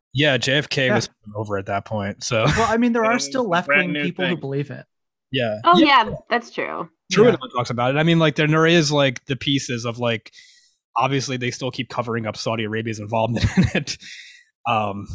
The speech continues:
Speaker 2: Yeah, they just released more stuff recently where they now are also allegedly tying Saudi Arabia to the anthrax attacks, even though that was officially closed. So,
Speaker 1: Wait,
Speaker 2: like,
Speaker 1: what?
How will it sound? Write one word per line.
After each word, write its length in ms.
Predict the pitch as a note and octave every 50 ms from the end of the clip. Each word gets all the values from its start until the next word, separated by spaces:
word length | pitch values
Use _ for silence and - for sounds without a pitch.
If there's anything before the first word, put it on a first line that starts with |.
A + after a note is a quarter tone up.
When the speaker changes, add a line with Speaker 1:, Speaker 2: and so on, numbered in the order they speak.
| -
Speaker 2:
Yeah, 180 | - A3+ B3 A3+
they 120 | E3+ E3+
just 180 | D3+ E3+ - -
released 380 | G3+ F3+ F3+ E3+ D#3+ - - F3
more 120 | E3+ F3
stuff 300 | E3+ - - E3+ D#3 -
recently 460 | F3 E3+ E3 - - E3 E3 D#3 D3+
where 500 | D3+ C#3+ D3 C#3+ C#3+ C#3+ C#3+ C#3+ C#3+ C3 _ _ -
they 360 | D#3 D3+ E3 D#3+ D#3 D3+ D3
now 300 | C#3+ D3+ D3+ D#3 E3 F3
are 140 | E3 D3+ D3+
also 680 | D#3 D#3 D3+ - F3 E3 D#3+ D#3+ D#3+ E3 E3+ E3+ - -
allegedly 560 | D#3+ D3 C#3+ D3 D3+ C#3+ - - - F#3 F3+
tying 320 | F3+ - G3 F#3+ F#3+ F#3+ F3+
Saudi 260 | - - F3 E3+ E3+
Arabia 360 | D#3+ D3+ D3+ D#3 E3+ E3+ E3
to 80 | E3 E3
the 120 | D3 C#3
anthrax 420 | D3 D3+ D3+ F3 F3 F3 F3 -
attacks, 380 | - - G3+ G#3 G3+ - - -
even 160 | D#3 D#3+ E3+
though 120 | D#3+ D#3+ C#3+
that 180 | C3 D3 C#3+ D3
was 100 | D3 D3+
officially 380 | D3+ - D3+ D3 - - F#3+
closed. 480 | F#3+ - G#3+ A3 A3 G#3+ - - - _ _ _ _ _ _ _ _ _
So, 160 | - - -
Speaker 1:
Wait, 100 | - C3
Speaker 2:
like, 140 | E3+ E3 D#3+
Speaker 1:
what? 420 | D3+ - - B3 - - - F4+